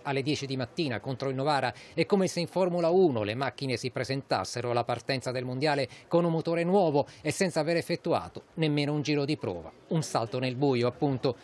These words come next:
L'ultima volta che un campionato partì a settembre inoltrato per l'esattezza il trenta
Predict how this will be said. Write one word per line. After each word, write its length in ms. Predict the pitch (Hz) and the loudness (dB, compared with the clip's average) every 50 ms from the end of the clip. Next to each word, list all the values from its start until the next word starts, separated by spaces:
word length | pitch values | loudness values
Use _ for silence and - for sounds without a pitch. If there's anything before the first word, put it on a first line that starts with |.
| - - - | -14 -18 0
L'ultima 340 | - 214 208 - 196 185 175 | 2 2 2 4 4 4 4
volta 300 | 175 202 196 - 196 165 | 4 4 2 2 0 -2
che 80 | - 151 | -2 -2
un 80 | 147 | -2
campionato 560 | - - 147 131 - 151 147 - 127 - 131 110 | 0 0 -2 0 -2 -2 -2 -2 -2 -2 -2 -4
partì 260 | 131 120 - - 143 | -4 -4 -2 -2 -4
a 40 | 123 | -2
settembre 500 | - 135 120 - - 147 143 131 143 139 | -4 -6 -6 -4 -4 -4 -4 -2 -2 -2
inoltrato 640 | 135 131 120 110 - - 139 147 131 117 - 117 | -2 -2 -4 -6 -6 -4 -2 0 0 0 -2 -4
per 160 | 107 120 113 110 | -6 -4 -4 -4
l'esattezza 600 | 110 110 - 120 - - - 143 127 - - 127 | -4 -4 -4 -6 -4 0 0 0 0 0 -2 -4
il 100 | 113 - | -4 -2
trenta 420 | - - 151 143 131 - 143 123 | -2 -2 -2 -2 0 -2 -2 -2